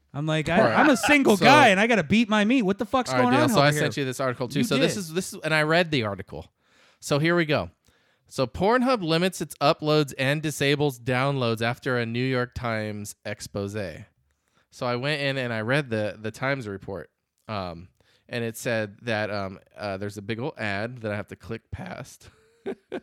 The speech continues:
Speaker 2: But basically, what's happening is they're posting, like, underage content randomly,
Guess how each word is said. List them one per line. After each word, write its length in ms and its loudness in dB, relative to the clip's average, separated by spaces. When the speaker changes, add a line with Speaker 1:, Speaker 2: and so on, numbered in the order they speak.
Speaker 2:
But 140 -2
basically, 540 2
what's 240 2
happening 480 0
is 320 0
they're 160 0
posting, 580 -4
like, 260 -8
underage 680 -2
content 680 -6
randomly, 760 -2